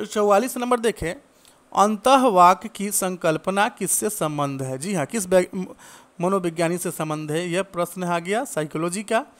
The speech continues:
अंतःवाक की संकल्पना स्किनर से संबंध है, याद रखेंगे फ्रेंड, स्किनर से संबंध है, अंतःवाक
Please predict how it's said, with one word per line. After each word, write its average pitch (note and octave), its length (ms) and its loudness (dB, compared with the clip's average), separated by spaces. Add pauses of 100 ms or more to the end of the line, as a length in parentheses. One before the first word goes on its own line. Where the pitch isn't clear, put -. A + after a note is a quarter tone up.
(420)
अंतःवाक G3 680 2
की A#3+ 100 -6
संकल्पना F3+ 840 -2 (400)
स्किनर F3+ 540 -2
से G#3+ 260 -2
संबंध C#3+ 480 -6
है, C#3 80 -4
याद F#3+ 200 4
रखेंगे A#3+ 280 -2
फ्रेंड, G#3+ 360 -2 (100)
स्किनर F3+ 500 -2
से A#3+ 280 -2 (160)
संबंध D3+ 500 -2
है, C#3+ 140 -2
अंतःवाक A3+ 680 8